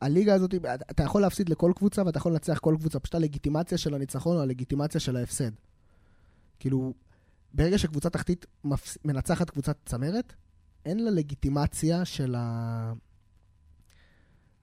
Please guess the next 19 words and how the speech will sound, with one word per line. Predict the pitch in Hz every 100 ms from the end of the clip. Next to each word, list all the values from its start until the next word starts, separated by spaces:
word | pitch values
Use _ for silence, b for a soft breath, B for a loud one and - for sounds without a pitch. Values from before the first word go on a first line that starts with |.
| _
אתה | -
יודע, | 160 160 -
אין, | 175 196 208
אין | 196
לניצחון | 214 196 156 165 175
הזה, | 165 151 135 _ _ -
סליחה, | - 165
יש | 135 175
לניצחון | 202 165 160 175
הזה | 170 151
לגיטימציה | 139 135 139 143 170 - 170
מבחינת | 147 - 147
הקבוצה | 151 147 151
תחתית, | - 233 156
אבל | 127
הקבוצת | 127 135 160
צמרת | - 151 151
מסתכלת | 139 127 160 156
ואומרת, | 139 147 151